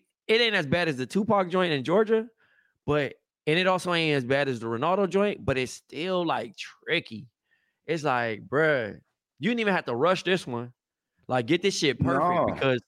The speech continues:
Speaker 1: this is who you know, you know who you dealing with. But again, people love it. I just felt like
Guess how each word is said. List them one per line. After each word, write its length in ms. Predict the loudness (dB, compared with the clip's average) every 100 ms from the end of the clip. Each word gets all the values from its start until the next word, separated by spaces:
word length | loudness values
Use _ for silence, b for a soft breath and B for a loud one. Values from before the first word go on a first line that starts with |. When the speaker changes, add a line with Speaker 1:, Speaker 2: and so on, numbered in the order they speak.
| _ -4
Speaker 1:
this 160 | -2
is 140 | -2 0
who 100 | 2
you 160 | 2
know, 460 | 0 0 2 -2 -6 _ _ _ _ _ -4
you 140 | -2
know 240 | 2 4
who 140 | 4 2
you 180 | 0 -6
dealing 420 | 0 2 2 0
with. 220 | -2 -4 _ _ _ _ _ _ _ _ _ _ _ -6
But 480 | 0 0 0 -4 -12 _ -4
again, 800 | -4 0 0 2 0 -2 -8 -14 _ _ _ _ _
people 320 | -4 -2 2
love 300 | 2 2 0
it. 140 | -4 -6 _ _ _ -4
I 160 | -2 0
just 280 | 0 -4 -4 0
felt 280 | 0 0
like 360 | -2 -2 -4